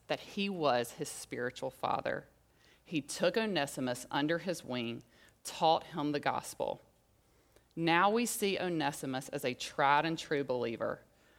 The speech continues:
Paul has seen repentance, change, and fruit. He is no longer defined as a slave, but as a brother in Christ. Matthew Henry says,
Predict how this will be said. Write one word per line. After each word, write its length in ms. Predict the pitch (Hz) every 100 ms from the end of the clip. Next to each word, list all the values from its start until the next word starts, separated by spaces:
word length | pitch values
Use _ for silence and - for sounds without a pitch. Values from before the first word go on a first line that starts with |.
| _ -
Paul 280 | 185 180
has 180 | 165 160
seen 540 | - - - 160 170 143
repentance, 1120 | 139 - - 185 196 233 214 - - - - _ _
change, 760 | - - 170 170 185 196 196 - _ _ -
and 180 | 170 180
fruit. 640 | - 135 101 - - - _ _ _ _ _
He 160 | 196
is 140 | 165 160
no 480 | 160 160 160 185
longer 380 | 196 175 160 160
defined 420 | 156 - 143 143 143
as 100 | 156
a 60 |
slave, 560 | - - 113 123 123 -
but 100 | -
as 140 | 139 139
a 40 |
brother 380 | 135 131 127 127
in 180 | - 120
Christ. 640 | - 104 - - - - - _ _ _ _ - - _ 170
Matthew 340 | 156 170 208
Henry 320 | 196 175 170
says, 600 | 165 147 123 - - -